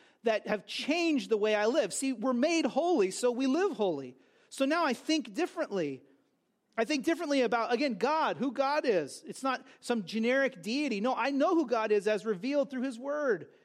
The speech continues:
He's gifted his word to us to know this. A-, and now I, I know a little bit more about why the universe was created for his glory. And I don't have all the answers, but I do know that when I'm trusting him, I'm in the place I'm supposed to be.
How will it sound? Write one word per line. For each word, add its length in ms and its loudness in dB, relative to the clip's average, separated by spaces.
He's 220 -6
gifted 360 -4
his 180 -2
word 260 -4
to 140 -4
us 140 -6
to 120 -16
know 160 -4
this. 440 -8
A-, 200 -2
and 180 0
now 220 0
I, 200 0
I 140 0
know 140 2
a 60 0
little 160 0
bit 120 -2
more 220 4
about 340 0
why 260 0
the 80 -2
universe 380 0
was 120 -4
created 500 -2
for 120 -2
his 180 0
glory. 640 0
And 200 -2
I 120 0
don't 120 0
have 140 0
all 140 0
the 160 -4
answers, 320 -6
but 120 2
I 80 2
do 180 -4
know 260 2
that 260 0
when 100 -6
I'm 100 -2
trusting 380 -4
him, 200 2
I'm 100 0
in 80 -2
the 60 -6
place 280 0
I'm 100 -8
supposed 340 -4
to 60 -6
be. 280 -14